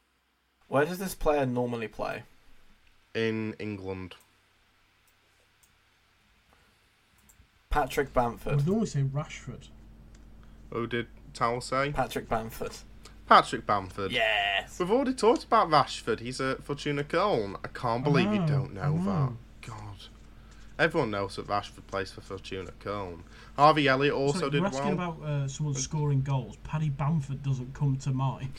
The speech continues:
Speaker 2: <laughs> Fair enough. Yeah, that's, that's fair.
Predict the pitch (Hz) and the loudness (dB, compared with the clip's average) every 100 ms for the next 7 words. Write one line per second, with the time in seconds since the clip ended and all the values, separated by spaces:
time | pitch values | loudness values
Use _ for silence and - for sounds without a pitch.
0 | - 202 135 190 180 180 - 185 - 139 | 6 8 10 8 8 4 6 2 2 -6
1 | - _ _ _ - 381 339 - - 139 | -8 _ _ _ -8 6 8 8 6 6
2 | 135 131 120 120 131 - - _ _ _ | 6 4 4 4 2 -2 -20 _ _ _
3 | - - - - 131 123 123 - 139 131 | -20 -20 -12 0 4 4 2 -6 -8 -6
4 | - 139 139 110 107 | -4 -4 -2 -2 0